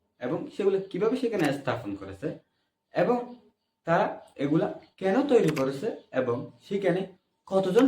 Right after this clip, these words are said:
শ্রমিক ছিল, আজকে আমি আপনাদেরকে ডিটেলসে এগুলা জানাবো। এই ভিডিওটা একটু লম্বা হবে, আপনারা ধৈর্য ধরে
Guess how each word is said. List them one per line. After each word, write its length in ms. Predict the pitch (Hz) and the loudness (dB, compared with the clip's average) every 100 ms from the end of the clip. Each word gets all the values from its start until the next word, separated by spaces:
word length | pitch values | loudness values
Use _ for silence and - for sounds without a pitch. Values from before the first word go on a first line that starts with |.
| - | 6
শ্রমিক 300 | 185 139 113 - | 4 4 2 -4
ছিল, 120 | 92 - - _ _ _ _ - | -16 -18 -20 _ _ _ _ -14
আজকে 240 | 110 - 123 | -12 -6 -4
আমি 100 | 185 - _ _ | -4 -6 _ _
আপনাদেরকে 440 | 127 156 165 190 - - 139 | -4 0 2 0 -2 -4 -2
ডিটেলসে 420 | 151 202 - 277 277 - - _ 123 | 0 0 -2 -4 -4 -8 -20 _ -8
এগুলা 240 | 117 139 131 123 | -2 -2 -2 -6
জানাবো। 300 | 104 98 87 - _ _ _ _ _ _ _ _ _ - - _ _ _ | -8 -8 -10 -18 _ _ _ _ _ _ _ _ _ -20 -20 _ _ _
এই 100 | 160 180 | 0 2
ভিডিওটা 260 | 277 269 247 | 0 2 2
একটু 160 | - 208 - - _ 135 | 2 -4 -4 -12 _ -4
লম্বা 240 | 135 151 185 | 2 4 4
হবে, 140 | 196 262 - _ _ 120 | 2 0 -6 _ _ -10
আপনারা 280 | 120 120 160 - _ _ 120 | -6 -4 -6 -8 _ _ 0
ধৈর্য 220 | 127 123 110 | 0 0 -6
ধরে 140 | 110 | -6